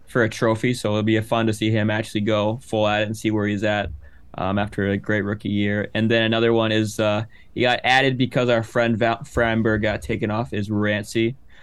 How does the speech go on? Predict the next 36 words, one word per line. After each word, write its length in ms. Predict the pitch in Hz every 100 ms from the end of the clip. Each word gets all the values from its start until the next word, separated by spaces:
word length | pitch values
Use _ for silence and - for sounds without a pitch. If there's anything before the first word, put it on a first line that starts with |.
| - - - -
Contreras 520 | 113 104 107 107 110
out 140 | 101 101
of 100 | 98
Pittsburgh. 420 | 110 - 104 104
I 40 |
really 360 | 110 107 123 127
like 240 | 120 117
him. 340 | 131 117 117 147
He 60 | -
kinda 240 | - 123 123
fell 260 | 120 113
off 200 | 113 113
at 60 | 104
the 80 | 107
end 120 | 110
of 60 | 110
last 340 | 107 110 -
year, 280 | 107 107 107
but, 320 | - 104 - -
uh, 220 | 104 110 - - - - - -
a 40 | 107
huge 420 | - 135 135 135
strikeout 380 | 127 120 117 110
guy, 160 | 110
which 140 | 110 -
would 60 |
be 40 | 107
really 220 | 107 113
fun 240 | 110 110
to 40 | 107
see 240 | - 107
on 140 | 104 104
that, 280 | 101 98 -
on 140 | 107
that 240 | 107 101 104
lineup 420 | 104 104 104